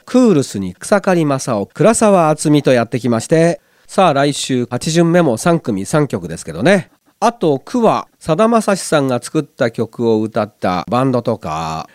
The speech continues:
アイドルも倉田さんなんていうところがありそうですけども、メッセージやリクエストありましたらどうぞ送ってください。お待ちしています。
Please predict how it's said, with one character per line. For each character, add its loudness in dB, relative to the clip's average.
ア 2
イ 2
ド 0
ル -4
も -10
倉 0
田 0
さ -2
ん -2
な -4
ん -10
て -10
い -8
う -10
と -12
こ 2
ろ 4
が -2
あ 0
り -2
そ 2
う -4
で -6
す -14
け -8
ど -6
も、 2
メ 2
ッ 0
セ -2
ー 0
ジ -4
や -2
リ -2
ク 0
エ 4
ス -6
ト 0
あ 0
り 2
ま 4
し -6
た 0
ら -2
ど 4
う 4
ぞ -4
送 -10
っ -20
て -12
く -8
だ -6
さ 2
い。 0
お 0
待 0
ち -8
し -12
て 2
い 4
ま 2
す。 -14